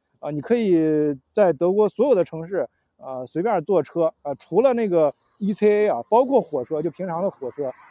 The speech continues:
然后平常的沙森半，还有 bus，你都可以坐，啊，呃，我以为是这个闹的，后来是，后来发现不是，啊，因为是前两天，前两天是我一个朋友从纽伦堡过来，我挤了两趟车才挤上车，哇，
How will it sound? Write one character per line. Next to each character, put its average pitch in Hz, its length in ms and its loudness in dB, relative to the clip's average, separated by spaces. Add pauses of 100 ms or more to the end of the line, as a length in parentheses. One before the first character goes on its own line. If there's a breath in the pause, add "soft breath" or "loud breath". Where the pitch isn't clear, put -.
(100)
然 143 100 -6
后 160 80 0
平 160 160 -10
常 165 140 -2
的 170 80 -2
沙 170 240 -4
森 170 180 -4
半， 156 360 -2
还 131 80 -8
有 139 120 -4
bus， 147 460 -4
你 120 100 -20
都 180 140 -4
可 175 140 -4
以 139 100 -6
坐， 127 240 -10 (340)
啊， 135 140 -20
呃， 156 460 -12 (320)
我 185 120 -6
以 247 60 -6
为 220 140 4
是 226 80 -4
这 320 120 -4
个 214 60 -2
闹 185 220 2
的， 131 100 -2
后 247 140 -4
来 233 260 -4
是， 185 400 -4 (460)
后 220 80 -2
来 208 100 2
发 214 140 -4
现 220 100 -4
不 170 140 -4
是， 254 140 -4 (160)
啊， 123 120 -12
因 156 160 -8
为 208 180 -4
是 - 300 -16
前 202 220 -6
两 165 180 -6
天， 175 420 -8
前 - 160 -10
两 214 140 -4
天 196 220 -4
是 175 260 0 (280)
我 - 60 -6
一 156 40 0
个 175 40 0
朋 165 140 -4
友 190 140 -2
从 175 300 -8
纽 139 120 -4
伦 151 140 -4
堡 110 180 -6 (500)
过 160 160 2
来， 113 200 -4 (1160)
我 170 200 -2
挤 - 180 -12
了 143 120 -4
两 185 180 -6
趟 190 180 -8
车 151 160 -6
才 151 160 -8
挤 131 160 -14
上 135 200 -14
车， 127 240 -14
哇， 120 100 -20